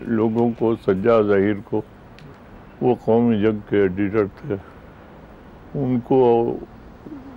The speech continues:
कॉमरेड पीसी जोशी को बहुत अच्छी लगी, इसलिए कि वो,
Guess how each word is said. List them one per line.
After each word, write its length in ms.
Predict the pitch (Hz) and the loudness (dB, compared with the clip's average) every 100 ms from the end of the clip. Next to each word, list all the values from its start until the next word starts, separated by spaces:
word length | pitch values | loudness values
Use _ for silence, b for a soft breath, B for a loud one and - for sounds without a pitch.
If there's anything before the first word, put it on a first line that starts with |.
| - - | -20 -4
कॉमरेड 400 | 107 110 117 110 | -2 0 0 -2
पीसी 440 | 104 - 101 - 110 | -2 -6 -6 -4 -4
जोशी 380 | 107 98 - | -2 -2 -4
को 300 | 101 - 120 - - - - - - - - - - - - - | -4 -4 -6 -8 -20 -20 -20 -20 -20 -20 -20 -20 -20 -20 -18 -2
बहुत 300 | 107 110 101 | 2 2 2
अच्छी 320 | 95 - - | 0 0 -6
लगी, 420 | 95 98 92 101 | -2 -2 -2 -4
इसलिए 440 | 90 - - 117 104 | -6 -10 -6 -4 -4
कि 240 | - - | -6 -10
वो, 300 | 104 120 113 | -6 -6 -6